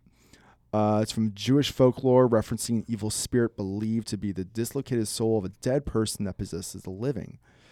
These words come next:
This particular one was purchased by Jason Hexton in two thousand four. He said, "The day it arrived, I put my hands on it, and it almost feels like the thing collapses into a liquid state."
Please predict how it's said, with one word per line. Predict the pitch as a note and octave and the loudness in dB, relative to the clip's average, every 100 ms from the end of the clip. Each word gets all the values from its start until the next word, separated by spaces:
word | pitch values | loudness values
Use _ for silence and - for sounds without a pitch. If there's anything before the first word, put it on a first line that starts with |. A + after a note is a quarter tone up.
| - - G#2 G2 | -20 -20 -18 0
This | G#2+ F#3+ - | 12 12 12
particular | - - F#3+ D3 A#2 | 0 2 4 4 4
one | G2+ G#2 | 4 0
was | G2 - | 0 -4
purchased | - C3 - C3 - | -2 -2 -2 -6 -2
by | G#2 | -4
Jason | G#2 G#2+ B2 B2+ G#2+ | -2 -4 -4 -4 -6
Hexton | F2+ G#2+ - F2 E2 | -6 -8 -8 -8 -8
in | F#2+ | -10
two | - A2+ | -8 -6
thousand | A2 G2+ F#2 | -6 -6 -10
four. | - G#2 F#2 | -8 -6 -6
He | F2+ G2 | -8 -10
said, | - | -8
"The | G2 | -8
day | F2+ A2 C#3 | -4 2 2
it | |
arrived, | D3 B2 G#2+ G2 - | 2 2 0 0 -4
I | |
put | - - | -10 -10
my | A2+ | -8
hands | A2 A#2 A2 G2 | -6 -4 -4 -4
on | F2+ | -6
it, | F2+ - - - - | -6 -10 -18 -14 -6
and | A2+ | -4
it | G#2+ | -2
almost | G#2 A2 D3+ - | -2 -2 -4 -4
feels | - A#2+ A#2+ | -2 -2 -2
like | A2+ G#2+ | -4 -4
the | G#2+ | -6
thing | - F#2 | -10 -10
collapses | F#2 - E2+ E2 A2 F#2 | -10 -8 -8 -8 -10 -10
into | F2 - | -10 -10
a | F2+ | -12
liquid | F2+ - F#2 | -12 -14 -12
state." | - - C3 - | -8 -4 -4 -4